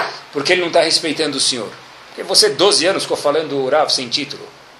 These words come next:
Por isso que ele não respeita. "Vou rezar na sinagoga de fulano." Não existe isso.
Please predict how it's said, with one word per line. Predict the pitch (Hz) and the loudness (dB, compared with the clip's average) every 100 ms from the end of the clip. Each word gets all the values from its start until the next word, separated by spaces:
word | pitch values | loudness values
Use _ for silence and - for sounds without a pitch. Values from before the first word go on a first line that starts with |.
| - - - - - | -20 -20 -20 -20 -8
Por | 160 | -2
isso | 202 | -2
que | |
ele | 123 | -2
não | 107 | -4
respeita. | 95 - 92 - - - - - - - - - - - - | -4 -4 -8 -14 -20 -20 -20 -20 -20 -20 -20 -20 -20 -18 -10
"Vou | 113 127 | 2 4
rezar | 131 151 | 6 4
na | 139 | 2
sinagoga | - - 143 143 143 | 0 0 2 2 2
de | 139 | 0
fulano." | - 135 123 113 | 0 2 2 2
Não | |
existe | 135 185 - 110 | 0 2 2 2
isso. | 92 - | 0 -2